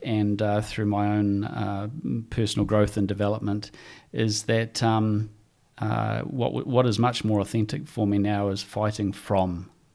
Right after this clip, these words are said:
freedom. Uh, that we as human beings are already free. We are already, uh, we ha-,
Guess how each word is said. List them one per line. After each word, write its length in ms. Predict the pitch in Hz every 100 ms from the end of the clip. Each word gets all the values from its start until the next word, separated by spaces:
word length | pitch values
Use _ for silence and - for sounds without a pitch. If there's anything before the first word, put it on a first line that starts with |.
| _
freedom. 540 | - 95 92 107 110 - _ - - - - _ -
Uh, 420 | 104 101 101 101
that 380 | 131 135 123 120
we 500 | 127 139 135 135 123 - - _ _ _ _ _ _ -
as 200 | 117 113
human 260 | 127 120 110
beings 520 | 113 110 107 104 - -
are 520 | 117 113 110 107 - - _ -
already 420 | 123 117 131 131
free. 760 | - - - 110 92 85 - - _ _ - - -
We 160 | 113
are 160 | 110 107
already, 760 | 120 113 107 131 123 110 101 -
uh, 280 | 113 104 101
we 160 | 127 110
ha-, 200 | 135